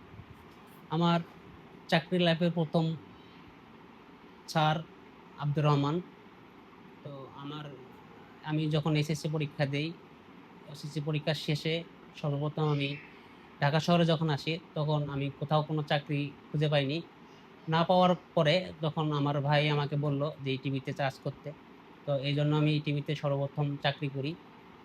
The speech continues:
তো এটা হচ্ছে স্কয়ার মাস্টারবাড়ি অ্যাডভান্স কম্পোজিট টেক্সটাইল লিমিটেড। সেখান থেকে ওখানে, ওখান থেকে আমি আসি দিয়ে মাগুলের টেক্সটাইল লিমিটেডে। এ, আমার সঙ্গে আমার স্যার বসে আছেন, তার কাছে। ওখান থেকে আমি আবার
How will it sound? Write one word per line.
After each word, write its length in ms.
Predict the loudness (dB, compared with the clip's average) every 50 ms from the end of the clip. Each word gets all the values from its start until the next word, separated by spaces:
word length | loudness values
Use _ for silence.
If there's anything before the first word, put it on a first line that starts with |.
| -20 -14 -8
তো 180 | -6 -6 -6 -6 -6
এটা 240 | -2 0 2 2 2
হচ্ছে 380 | 0 2 2 2 2 2 0
স্কয়ার 300 | -2 -4 -2 -2 0 2
মাস্টারবাড়ি 520 | 2 0 0 -2 0 0 0 2 0 -2 -2 -2
অ্যাডভান্স 420 | -4 -4 -2 0 0 0 -2 -2
কম্পোজিট 420 | -2 -4 -4 -2 -4 -4 -4 -4
টেক্সটাইল 320 | -6 -8 -6 -4 -4 -4 -2
লিমিটেড। 300 | -2 -4 -4 -6 -8 -12 -14 -18 -20 -20 -20 -20 -20 -20 -20 -20 -20 -20 -20 -18
সেখান 360 | -8 -6 -4 0 2 2 2
থেকে 400 | 4 2 2 4 4 2 2 0 -4 -12 -20 -20 -20 -20 -20
ওখানে, 380 | -8 -4 -2 -2 0 -2 -4 -6 -12 -18 -20 -20 -8
ওখান 180 | -4 -4 -2
থেকে 260 | 0 0 2 2 2 2 0 -8 -8
আমি 240 | -4 -2 0 2 2
আসি 320 | 0 0 0 -2 -2 -2 -2 0
দিয়ে 160 | 0 2 2
মাগুলের 300 | 2 2 2 0 -2 -2 -4
টেক্সটাইল 320 | -8 -8 -4 -2 -2 0
লিমিটেডে। 420 | 0 0 0 -2 0 0 -2 -2 -2 -8 -16 -20 -20 -20 -20 -12 -6
এ, 60 | -2
আমার 160 | 0 0 0
সঙ্গে 220 | 2 2 0 2 2
আমার 120 | 2 0
স্যার 220 | 0 0 -2 0 0
বসে 260 | 0 0 0 0 0
আছেন, 260 | 0 0 -2 -4 -4 -4 -4 -2
তার 140 | -2 -2 -2
কাছে। 280 | -2 -6 -4 -2 -4 -4 -4 -8 -18 -20 -20 -20 -20 -20 -20 -20 -20 -20 -20 -20 -20 -20 -20 -20 -20 -20 -18 -16
ওখান 220 | -4 0 0 2
থেকে 240 | 4 4 4 4 4
আমি 220 | 4 6 4 4 4
আবার 260 | 4 4 4 2